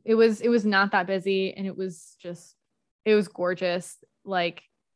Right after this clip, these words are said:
El Capitan was insane. We saw climbers up there, and, um, Half Dome was wild. I was trying to convince G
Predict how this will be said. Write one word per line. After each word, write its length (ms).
El 180
Capitan 640
was 340
insane. 680
We 100
saw 200
climbers 580
up 200
there, 420
and, 260
um, 720
Half 320
Dome 260
was 160
wild. 580
I 120
was 160
trying 420
to 120
convince 580
G 440